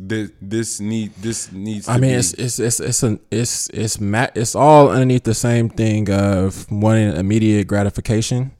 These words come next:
Speaker 2: and you want an immediate answer to something that is very gray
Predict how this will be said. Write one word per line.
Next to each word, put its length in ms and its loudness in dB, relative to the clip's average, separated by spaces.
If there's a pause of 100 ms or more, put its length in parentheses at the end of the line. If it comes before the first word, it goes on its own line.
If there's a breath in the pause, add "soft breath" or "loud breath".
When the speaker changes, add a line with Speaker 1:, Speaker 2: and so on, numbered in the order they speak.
(500)
Speaker 2:
and 760 0 (260)
you 160 2
want 160 6
an 100 4
immediate 1000 4
answer 400 2
to 140 -2
something 460 0
that 180 2
is 360 0
very 520 2
gray 680 0